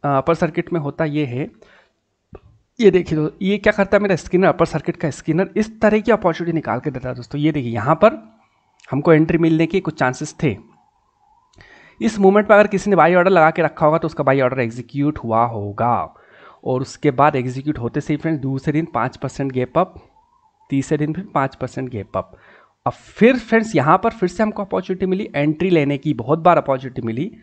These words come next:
कितनी बजे से लेके, ग्यारह बज के पन्द्रह मिनट से लेके तेरह,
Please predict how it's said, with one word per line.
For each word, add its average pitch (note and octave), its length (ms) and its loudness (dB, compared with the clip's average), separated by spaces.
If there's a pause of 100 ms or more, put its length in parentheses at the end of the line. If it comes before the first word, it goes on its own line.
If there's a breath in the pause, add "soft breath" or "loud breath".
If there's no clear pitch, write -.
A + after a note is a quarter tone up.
(320 soft breath)
कितनी E3+ 200 0
बजे E3+ 160 6
से E3+ 140 -2
लेके, F3 400 0 (260)
ग्यारह B2 260 4
बज E3 160 0
के F3+ 100 -2
पन्द्रह C#3+ 300 0
मिनट E3 180 0
से - 160 -8
लेके E3 520 0 (800)
तेरह, D3 340 4